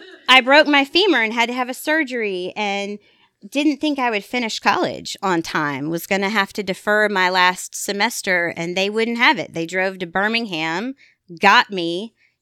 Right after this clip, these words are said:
drove me back to school, and took care of me for that entire last semester of school. And to this day, they are my very best friends. Every single one of them was in my wedding.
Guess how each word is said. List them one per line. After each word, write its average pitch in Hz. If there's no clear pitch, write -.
drove 220
me 247
back 220
to 220
school, 220
and 202
took -
care 262
of 170
me 156
for -
that 208
entire 214
last 185
semester 165
of -
school. -
And 220
to -
this 262
day, 233
they 190
are 202
my 180
very 220
best 170
friends. -
Every 208
single 277
one 226
of 185
them 175
was 160
in 165
my 160
wedding. -